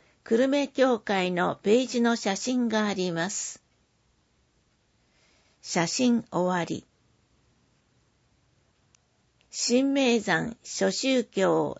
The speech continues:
対話センター。祈りの集い。年間テーマ、希望の巡礼者。日時、六月十二日木曜、十時から十五時。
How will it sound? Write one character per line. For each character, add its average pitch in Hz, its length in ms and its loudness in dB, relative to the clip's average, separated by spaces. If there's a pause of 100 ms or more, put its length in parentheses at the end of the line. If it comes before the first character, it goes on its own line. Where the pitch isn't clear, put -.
(120)
対 262 280 2
話 262 180 2
セ 254 240 -2
ン 208 100 -2
タ - 480 -4
ー。 - 1120 -14
祈 233 300 4
り 226 60 2
の 214 200 2
集 185 160 -2 (220)
い。 160 160 -4 (1300)
年 247 300 2
間 247 320 -2
テ 226 300 0
ー 156 40 -4
マ、 151 220 -6 (800)
希 208 160 0
望 262 280 4
の 233 220 4
巡 226 320 2
礼 202 240 2
者。 - 300 -8 (1040)
日 233 340 2
時、 160 280 -2 (360)
六 214 300 0
月 262 300 2
十 226 260 2
二 240 180 2
日 220 480 0
木 185 340 0
曜、 190 420 0 (500)
十 262 260 2
時 208 140 0
か 175 160 0
ら 156 140 0
十 214 280 0
五 202 180 0
時。 131 200 -8